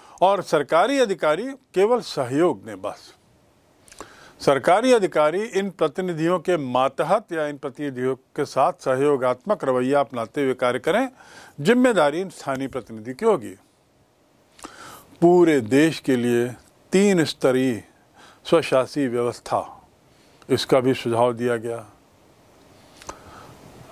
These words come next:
सबसे नीचे स्तर पर ग्राम पंचायत, मध्य में पंचायती समिति और शीर्ष पर जिला परिषद, जैसा मैंने पूर्व में बताया।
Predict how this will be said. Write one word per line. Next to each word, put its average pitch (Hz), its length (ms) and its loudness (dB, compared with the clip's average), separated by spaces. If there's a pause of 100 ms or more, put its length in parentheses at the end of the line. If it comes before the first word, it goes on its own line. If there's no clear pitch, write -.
(280)
सबसे - 440 2
नीचे 147 380 4
स्तर 135 220 0
पर 120 200 0
ग्राम 127 340 -2
पंचायत, 127 560 -2 (560)
मध्य 127 320 -2
में 127 160 -4
पंचायती 120 640 -2
समिति 127 540 -4 (320)
और 127 180 2
शीर्ष 165 400 2
पर 123 200 -6
जिला 117 260 -4
परिषद, 104 600 -8
जैसा 127 260 0
मैंने 113 200 -6
पूर्व 110 280 -4
में 147 140 -4
बताया। 104 420 -2